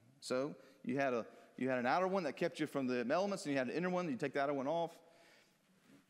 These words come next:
You'd relax with the inner one. But not everybody had that. It was a luxury. So he's saying that someone who is a true Jew, a, a, a true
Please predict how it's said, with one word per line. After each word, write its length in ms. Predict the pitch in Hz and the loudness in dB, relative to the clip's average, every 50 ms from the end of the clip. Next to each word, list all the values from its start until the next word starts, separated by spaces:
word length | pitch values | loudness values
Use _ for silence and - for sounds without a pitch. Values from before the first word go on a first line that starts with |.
| _ | _
You'd 160 | - 202 196 165 | -4 -2 0 2
relax 420 | 165 165 170 175 180 - - - | 2 2 4 2 2 0 -2 -6
with 140 | 156 139 123 | -6 -4 -4
the 60 | 143 | -2
inner 140 | 156 160 160 | -2 0 0
one. 260 | 156 156 156 156 151 - - - - _ - - _ _ _ _ _ _ _ _ _ _ _ _ _ _ - - - - _ _ - | 0 0 -2 -4 -8 -12 -16 -20 -20 _ -20 -20 _ _ _ _ _ _ _ _ _ _ _ _ _ _ -20 -20 -18 -20 _ _ 0
But 120 | 175 175 | 2 2
not 100 | 196 208 | 4 4
everybody 260 | 208 190 202 185 170 | 4 4 2 2 2
had 220 | 151 147 120 117 110 | 2 -2 -4 -4 -6
that. 100 | 117 - | -6 -6
It 40 | |
was 100 | 135 139 | -6 -4
a 60 | 151 156 | -2 -2
luxury. 440 | 170 170 151 - - - - - - - - _ _ _ _ _ _ _ _ _ _ _ _ _ _ _ - - - | -2 -2 -2 -4 -8 -12 -12 -16 -18 -20 -20 _ _ _ _ _ _ _ _ _ _ _ _ _ _ _ -20 -20 -6
So 100 | - 175 | 0 2
he's 140 | 190 185 185 | 2 2 4
saying 180 | 208 214 208 196 | 4 4 4 4
that 140 | 190 185 | 2 2
someone 300 | - - 240 262 269 247 | 2 2 2 2 4 4
who 100 | 247 254 | 4 4
is 100 | 240 180 | 2 2
a 60 | 185 160 | 0 -2
true 420 | - - - - 247 262 262 240 | -4 -4 -4 0 0 2 2 2
Jew, 360 | 190 165 190 220 202 180 170 165 - - - - | 0 0 0 2 2 2 0 0 -2 -6 -2 0
a, 40 | |
a, 320 | 175 180 - 190 180 - 185 | 0 2 2 2 2 2 0
a 40 | 165 | 0
true 540 | - - - - 214 226 233 233 240 226 | 0 -2 -2 0 2 2 4 2 2 0